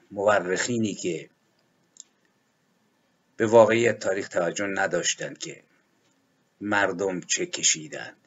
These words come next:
چه بر سر آنها آمد، چگونه کشتندشان، چگونه به نوامیسشان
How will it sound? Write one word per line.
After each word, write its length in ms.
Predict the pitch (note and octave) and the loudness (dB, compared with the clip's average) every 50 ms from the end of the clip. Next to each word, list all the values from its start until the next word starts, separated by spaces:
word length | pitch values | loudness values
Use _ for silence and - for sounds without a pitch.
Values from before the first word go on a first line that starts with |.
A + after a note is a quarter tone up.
| _ _ _ _ _ _ _ _ _ _ _ _ _ _ _ _ _ _ _ _ | _ _ _ _ _ _ _ _ _ _ _ _ _ _ _ _ _ _ _ _
چه 220 | - - - C3+ A2 | -2 0 2 2 4
بر 160 | A2 G2+ F#2+ | 4 4 4
سر 280 | - - - G2 F#2 | 4 0 0 0 0
آنها 360 | F2+ F2 E2 D#2 D#2 D#2 - E2 | 0 -2 -2 -4 -8 -10 -12 -12
آمد، 320 | E2 D#2 D2 - - - | -12 -14 -14 -16 -16 -6
چگونه 480 | - - - G#2 F#2 F2 F#2+ F#2 F2+ F2+ - - | 0 0 0 0 0 -6 -6 -6 -6 -6 -8 -8
کشتندشان، 840 | - G2+ F#2 - - - F#2 E2 D#2 D#2 D#2 - - E2+ D2+ D#2+ - | -8 -2 0 0 2 2 0 -4 -4 -2 -2 -2 -2 -2 -4 -12 -8
چگونه 580 | - - F#2 E2 E2 E2 E2 E2 D#2+ D#2 D2 - _ _ _ _ _ _ - _ _ _ _ _ _ _ _ _ - | -8 -6 -6 -6 -8 -6 -6 -4 -6 -6 -8 -10 _ _ _ _ _ _ -20 _ _ _ _ _ _ _ _ _ -4
به 100 | G2+ G2+ | -4 -2
نوامیسشان 800 | F#2+ F#2 F2+ F2+ E2+ D#2+ E2 D#2+ - - - F2 E2 D#2 - | 0 0 2 2 0 0 0 0 2 2 2 2 -2 -8 -12